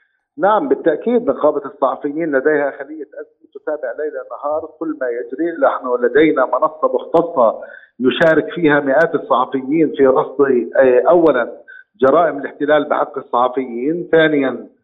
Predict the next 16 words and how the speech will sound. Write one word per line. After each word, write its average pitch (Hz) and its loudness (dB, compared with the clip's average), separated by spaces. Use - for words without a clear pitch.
تحريض 160 0
وسائل 147 2
الإعلام 135 2
والصحفيين 131 -2
الإسرائيليين 131 0
على، 131 4
على 131 4
الشعب 135 0
الفلسطيني 139 -4
وعلى 139 4
الإعلام 139 0
الفلسطيني، 139 -6
ثلاث 180 4
كشف 196 -4
التضليل 165 0
والتزييف 160 0